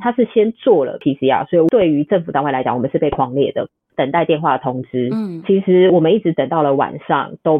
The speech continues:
Speaker 1: 八九点才接到通知，但是其实我们从中午到下午，其实大家全部都已经自己赶快回家，或者是有些人就已经赶快做P C R了。
Speaker 2: 嗯，就是政府虽然还没有造册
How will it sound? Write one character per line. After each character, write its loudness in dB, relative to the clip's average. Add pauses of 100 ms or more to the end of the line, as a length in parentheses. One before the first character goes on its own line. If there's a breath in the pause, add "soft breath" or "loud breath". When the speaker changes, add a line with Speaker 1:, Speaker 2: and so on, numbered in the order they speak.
(100)
Speaker 1:
八 -2
九 0
点 -2
才 -4
接 -2
到 0
通 -8
知， -6
但 -2
是 0
其 -4
实 0
我 2
们 -2
从 -2
中 -2
午 0
到 0
下 -2
午， -6
其 -6
实 -10
大 -2
家 -2
全 -8
部 0
都 0
已 -6
经 -6
自 -6
己 -10
赶 -6
快 -2
回 -4
家， -2
或 -2
者 -6
是 -6
有 -4
些 0
人 -2
就 2
已 0
经 -6
赶 -8
快 -4
做 -2
P -4
C -6
R -6
了。 -14
Speaker 2:
嗯， -6
就 -10
是 -12
政 -8
府 -10
虽 -10
然 -8
还 -10
没 -12
有 -4
造 -4
册 -8